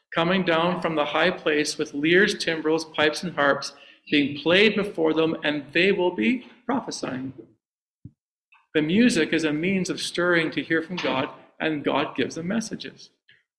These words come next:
But not only this, it says, "Then the Spirit of the Lord will come powerfully upon you, Saul,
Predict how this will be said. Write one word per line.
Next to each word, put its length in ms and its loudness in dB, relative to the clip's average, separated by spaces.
But 120 -2
not 180 4
only 240 4
this, 320 2
it 60 -4
says, 240 0
"Then 140 0
the 100 0
Spirit 340 4
of 60 2
the 80 4
Lord 300 2
will 100 0
come 260 -4
powerfully 500 2
upon 420 0
you, 280 4
Saul, 680 -6